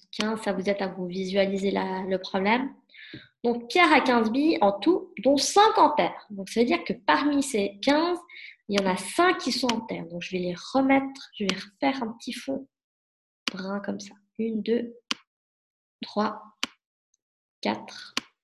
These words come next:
cinq. Donc, euh, réfléchir au problème, on n'a pas besoin, vu qu'on sait ce que c'est comme type de problème. Maintenant, réfléchir à l'opération.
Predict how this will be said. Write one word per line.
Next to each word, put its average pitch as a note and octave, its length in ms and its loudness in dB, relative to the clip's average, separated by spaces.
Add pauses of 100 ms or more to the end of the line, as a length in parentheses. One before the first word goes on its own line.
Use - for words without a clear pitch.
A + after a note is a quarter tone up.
(680)
cinq. - 560 -14 (2500)
Donc, G#3 380 0
euh, G3+ 80 4
réfléchir C4+ 500 4
au C4 60 6
problème, B3 480 4
on F#3+ 60 2
n'a F3 100 0
pas F3+ 180 0
besoin, D#4+ 460 0 (420)
vu G3 140 -2
qu'on F#3+ 140 -8
sait G3 180 -4
ce - 120 -10
que G3+ 100 -2
c'est D4 420 0
comme A3 160 -2
type - 180 -8
de G#3 100 0
problème. C4 500 2
Maintenant, C4 240 4
réfléchir C4+ 400 4
à B3+ 60 6
l'opération. B3 960 2